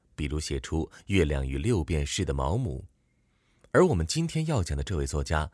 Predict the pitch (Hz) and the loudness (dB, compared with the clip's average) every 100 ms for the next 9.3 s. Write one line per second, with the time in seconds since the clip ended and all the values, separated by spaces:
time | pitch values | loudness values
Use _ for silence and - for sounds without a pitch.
0 | - - 104 76 - 65 65 71 69 - | -14 -4 0 0 0 -6 -2 -4 -2 -2
1 | 76 60 - _ _ _ _ _ - - | 0 -2 -8 _ _ _ _ _ -8 -2
2 | 78 - 85 78 87 73 - 76 73 - | -2 0 0 2 0 0 -4 -2 -2 -4
3 | 73 69 64 78 65 _ _ _ - - | -6 -6 -2 -4 -4 _ _ _ -6 2
4 | 95 87 156 143 180 110 64 - _ 78 | 2 2 0 0 -2 -2 -4 -8 _ 0
5 | 82 113 71 67 - 87 143 - - - | 0 0 -4 -4 -4 -4 -4 -8 -14 -16
6 | _ _ _ _ _ - 180 85 78 - | _ _ _ _ _ -2 0 2 0 -4
7 | - - 175 180 117 78 - 69 82 - | -14 -4 0 0 0 -2 -2 -4 -2 -2
8 | - - - 135 90 73 82 151 - 69 | -4 -6 -4 0 0 0 0 -2 -2 -2
9 | 67 76 64 | -2 -4 -4